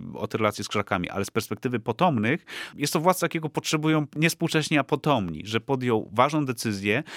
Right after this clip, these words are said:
wytyczając pewien program polityczny, że Polska ma być nad Bałtykiem i nie ma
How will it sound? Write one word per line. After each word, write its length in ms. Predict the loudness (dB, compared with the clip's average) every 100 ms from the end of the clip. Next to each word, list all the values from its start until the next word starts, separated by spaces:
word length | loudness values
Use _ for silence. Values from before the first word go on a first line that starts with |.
| -12 -6
wytyczając 420 | -4 0 0 0
pewien 220 | 0 0
program 420 | 2 4 4 0
polityczny, 800 | 0 -2 -2 -2 0 0 2 0
że 480 | -2 0 4 4 2 0
Polska 320 | 0 2 0
ma 140 | 2
być 140 | 0 0
nad 140 | 0
Bałtykiem 760 | 2 0 0 -6 0 0 0 -2
i 100 | 2
nie 140 | 2
ma 380 | 4 4 4